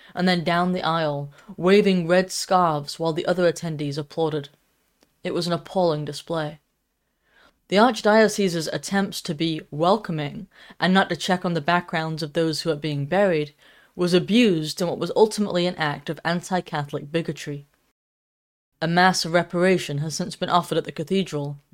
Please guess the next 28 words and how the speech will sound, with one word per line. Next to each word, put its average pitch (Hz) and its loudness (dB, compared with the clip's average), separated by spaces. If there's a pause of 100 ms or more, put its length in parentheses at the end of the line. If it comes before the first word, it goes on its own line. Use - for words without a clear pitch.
(100)
at 170 -4
the 175 0
direction 165 -2
of 143 -8
Cardinal 147 -4
Dolan. 147 -2 (920)
In 247 8
the 311 6
late 302 6
nineteen 226 2
eighties, 170 0 (300)
this 208 6
Gothic 208 4
cathedral 165 0
was 156 -2
the 180 0
site 180 0
of 160 -4
large 185 2
protests 196 2
by 160 0
proud 175 2
homosexuals, 165 -4 (460)
because 185 4
then 214 8
Archbishop 165 0
John 160 0
O'Connor 156 0